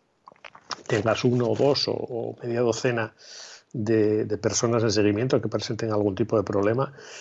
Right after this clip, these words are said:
forma parte del proceso absolutamente normal de desarrollo de, de, de una vacuna, ¿no? Eh, hay que pensar que una, un, desarrollar una vacuna es un proceso largo que en condiciones normales puede oscilar entre,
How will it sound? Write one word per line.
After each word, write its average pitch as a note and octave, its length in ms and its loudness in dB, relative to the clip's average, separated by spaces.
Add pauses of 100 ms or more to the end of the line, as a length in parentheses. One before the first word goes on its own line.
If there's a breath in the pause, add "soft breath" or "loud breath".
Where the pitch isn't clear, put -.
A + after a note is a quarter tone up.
(200 loud breath)
forma A#2+ 360 2
parte A#2 260 0
del A#2 160 2
proceso - 480 -4
absolutamente A2+ 680 -2
normal G#2 420 0
de F2+ 80 -6
desarrollo G2 600 -2
de, F#2 320 -6
de, F#2+ 340 -8
de F2+ 160 -10
una G2+ 180 -2
vacuna, F#2+ 460 0
¿no? G2 140 -10 (640 loud breath)
Eh, G#2 720 6
hay B2+ 100 4
que D#3+ 120 4
pensar D3 420 4
que C3+ 100 2
una, C#3+ 460 0
un, C#3 240 -4
desarrollar A#2+ 400 2
una F3 140 4
vacuna D3 520 2
es A#2 160 -10
un C#3 120 -8
proceso G#2+ 840 -4
largo D#3 480 0
que - 320 -6
en G#2+ 160 -4
condiciones G#2+ 480 0
normales C3+ 460 2
puede A#2+ 680 -2
oscilar G2+ 560 -2
entre, G2+ 480 0